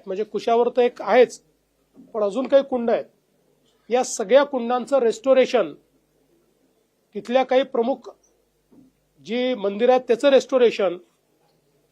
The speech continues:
आणि एएसआयच्या मदतीनं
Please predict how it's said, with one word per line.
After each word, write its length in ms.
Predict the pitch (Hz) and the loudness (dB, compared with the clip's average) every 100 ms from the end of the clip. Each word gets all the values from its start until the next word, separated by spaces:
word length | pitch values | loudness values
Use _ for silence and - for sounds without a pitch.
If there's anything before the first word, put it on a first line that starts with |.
| _ _ _ _ _ | _ _ _ _ _
आणि 200 | 202 247 302 302 - _ _ _ _ _ _ _ _ _ _ _ 214 | 0 2 2 -4 -10 _ _ _ _ _ _ _ _ _ _ _ 2
एएसआयच्या 640 | 233 262 262 262 254 277 | 4 4 2 -4 -2 -4
मदतीनं 680 | 240 180 247 240 262 233 | -4 -2 -2 -2 -2 -2